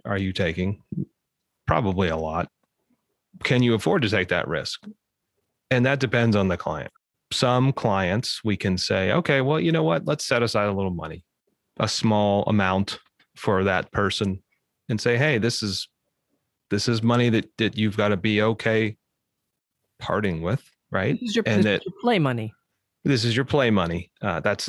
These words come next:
Speaker 1: that's an arrangement we have with some clients, and, and we come about that dollar amount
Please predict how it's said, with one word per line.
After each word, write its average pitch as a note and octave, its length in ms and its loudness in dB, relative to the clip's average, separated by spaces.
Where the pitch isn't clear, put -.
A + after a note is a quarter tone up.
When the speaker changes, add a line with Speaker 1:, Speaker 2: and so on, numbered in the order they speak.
Speaker 1:
that's A#2 240 0
an D#3+ 80 2
arrangement C3 420 2
we C3 100 2
have G#2 160 0
with B2 120 -4
some C3+ 180 -2
clients, B2 540 0
and, G#2+ 280 0
and B2 180 0
we B2+ 100 2
come C#3+ 200 2
about B2 380 0
that A2 420 0
dollar A2 400 0
amount F#2+ 440 -6